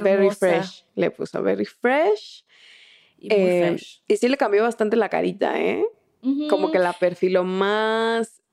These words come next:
Speaker 1: eh, no, preciosa. Y la Minty iba igual con el mismo como estampado,
Speaker 2: Ujú.
Speaker 1: pero ella se puso, pareciera que encima tenía como un vestido con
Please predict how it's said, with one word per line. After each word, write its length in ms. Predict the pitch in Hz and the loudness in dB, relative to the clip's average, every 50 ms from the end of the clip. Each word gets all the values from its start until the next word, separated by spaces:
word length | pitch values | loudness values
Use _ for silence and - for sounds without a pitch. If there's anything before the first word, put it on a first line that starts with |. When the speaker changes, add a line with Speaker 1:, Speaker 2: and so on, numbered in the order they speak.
| _ _ | _ _
Speaker 1:
eh, 180 | - - - - | -6 -4 -4 -2
no, 360 | - 190 180 175 151 131 170 | 0 0 0 0 0 -2 -2
preciosa. 680 | - 170 175 165 - - 175 165 160 - - - - - _ _ | -2 -4 -4 -2 -2 -2 -2 -2 -2 -6 -10 -12 -14 -18 _ _
Y 180 | - 214 208 208 | 0 2 2 4
la 300 | 214 208 202 208 208 208 | 2 2 0 0 -2 -4
Minty 840 | 220 240 262 277 285 302 302 285 339 330 339 359 403 - - - _ _ _ _ _ _ _ _ | -2 -2 -2 0 0 0 0 0 0 0 2 2 0 0 -2 -8 _ _ _ _ _ _ _ _
iba 320 | - 214 208 196 190 170 - | 2 4 4 4 2 0 0
igual 380 | - 208 208 170 208 196 190 190 | 0 0 2 2 2 2 2 0
con 160 | 202 202 196 | 0 0 0
el 100 | 190 196 | 0 0
mismo 540 | 202 214 214 226 233 233 233 226 220 - - | 0 -2 0 0 0 2 2 0 -2 -4 -4
como 240 | - 214 196 185 180 | -4 -4 -2 -2 -2
estampado, 840 | 180 - - 180 180 180 - 202 214 247 269 302 440 494 - _ _ _ _ _ _ - | -4 -4 -4 -4 -4 -4 -4 -4 -2 0 0 -2 -2 -4 -6 _ _ _ _ _ _ -14
Speaker 2:
Ujú. 280 | 214 202 190 220 208 185 | -14 -12 -12 -12 -6 -2
Speaker 1:
pero 200 | 220 202 202 214 | -2 0 0 0
ella 280 | 214 214 220 233 240 240 | 0 0 0 -2 -2 -2
se 140 | - 226 185 | -2 -4 -4
puso, 920 | - - 190 196 - - - 208 202 196 196 196 196 196 202 - - - _ _ - 190 | -4 -4 -4 -4 -4 -2 0 0 2 2 2 2 0 0 -2 -4 -6 -12 _ _ -2 0
pareciera 360 | 196 190 190 190 214 220 240 | 0 0 0 0 0 0 0
que 100 | 233 214 | 0 -2
encima 320 | 185 202 - 190 202 214 | -2 -2 -2 -2 -4 -2
tenía 240 | 214 208 190 180 185 | -2 -2 -2 -4 -2
como 360 | 190 208 196 185 180 175 165 170 | -2 -2 -2 0 0 -2 -2 -2
un 140 | 175 180 175 | -2 -2 -2
vestido 800 | 185 190 - - - 190 185 185 185 180 180 180 - - - | -2 -4 -2 -2 0 2 2 2 2 2 0 0 -2 -4 -6
con 380 | - - 180 170 165 - - | -6 -6 -6 -4 -6 -8 -12